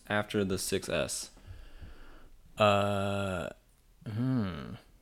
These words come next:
Speaker 2: iPhones since the six S. Probably
Speaker 1: Ooh.
Speaker 2: overrated.
Speaker 1: Yeah.
Speaker 2: I don't think they, I, like, they haven't really,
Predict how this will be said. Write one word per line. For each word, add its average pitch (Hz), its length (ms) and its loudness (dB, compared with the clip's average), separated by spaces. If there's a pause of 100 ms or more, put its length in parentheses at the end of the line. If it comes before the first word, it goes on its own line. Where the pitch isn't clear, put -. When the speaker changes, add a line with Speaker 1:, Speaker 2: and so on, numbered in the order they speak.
(800)
Speaker 2:
iPhones 120 600 2
since - 440 0
the 123 140 -8
six - 440 -2 (160)
S. - 560 -4 (280)
Probably 156 280 8
Speaker 1:
Ooh. - 40 4
Speaker 2:
overrated. 107 640 10 (880)
Speaker 1:
Yeah. 87 240 0 (680)
Speaker 2:
I 107 80 4
don't 123 160 6
think 123 160 6
they, 101 180 8
I, 113 240 6
like, 104 160 6 (1200)
they 110 140 10
haven't 143 340 10
really, 104 680 8